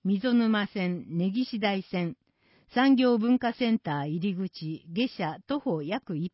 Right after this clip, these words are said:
分。主催、問い合わせ、県社会保険労務士会朝霞支部。電話、零四八四八七の五零七七。高齢者サロンをご利用ください。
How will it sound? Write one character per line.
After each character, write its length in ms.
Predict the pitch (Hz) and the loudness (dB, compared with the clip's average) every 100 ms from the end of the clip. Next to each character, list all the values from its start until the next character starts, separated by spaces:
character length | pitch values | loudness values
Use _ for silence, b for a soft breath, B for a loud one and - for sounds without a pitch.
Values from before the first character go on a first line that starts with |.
| _ | _
分。 200 | 135 143 - _ _ _ _ _ _ _ _ | -12 -10 -12 _ _ _ _ _ _ _ _
主 120 | 233 | -4
催、 480 | 220 262 240 208 - _ | 0 2 2 0 -8 _
問 180 | 214 214 | -2 0
い 80 | |
合 100 | 190 | 0
わ 120 | 185 175 | -2 -4
せ、 160 | 175 156 _ _ _ _ _ _ | -6 -8 _ _ _ _ _ _
県 360 | 269 262 175 - - | 2 2 2 -2 -10
社 200 | - 214 | -6 -2
会 260 | 294 294 | 0 0
保 100 | 262 | 0
険 340 | 247 254 240 233 | -2 2 4 4
労 140 | 226 | 4
務 180 | 233 233 | 2 2
士 160 | - - | -2 -4
会 320 | 156 147 - | -2 -2 -6
朝 300 | 160 165 247 | -10 -6 -6
霞 160 | - 196 | -4 -6
支 200 | - 151 | -6 -12
部。 180 | 143 - _ _ _ _ 165 | -12 -18 _ _ _ _ -4
電 300 | 196 190 175 | 0 0 0
話、 180 | 160 - _ _ _ 190 | -2 -6 _ _ _ 2
零 240 | 240 254 | 4 6
四 240 | 247 208 | 4 2
八 440 | 160 170 - 170 - _ _ | 0 -4 -8 -10 -10 _ _
四 260 | 208 269 277 | 0 4 4
八 300 | 294 - 170 | 2 -4 -4
七 320 | 170 185 160 | -2 -2 -2
の 240 | 143 143 - | -4 -6 -10
五 260 | 160 240 254 | -2 2 2
零 300 | 233 180 123 | 0 -2 -4
七 340 | 139 160 175 | -6 -4 -4
七。 360 | 156 156 131 131 _ _ _ _ _ _ _ _ _ _ _ _ _ _ _ _ | -4 -4 -6 -10 _ _ _ _ _ _ _ _ _ _ _ _ _ _ _ _
高 220 | 269 311 | 2 4
齢 200 | 302 311 | 4 2
者 180 | - 285 | 0 -2
サ 180 | 302 294 | 0 0
ロ 160 | 262 226 | 4 4
ン 160 | 190 | 4
を 240 | 165 156 160 | 2 -2 -2
ご 140 | 175 | 0
利 140 | 185 220 | 2 4
用 200 | 208 190 | 4 2
く 140 | 170 | -4
だ 140 | 170 | -4
さ 180 | - | -4
い。 80 | 165 | -8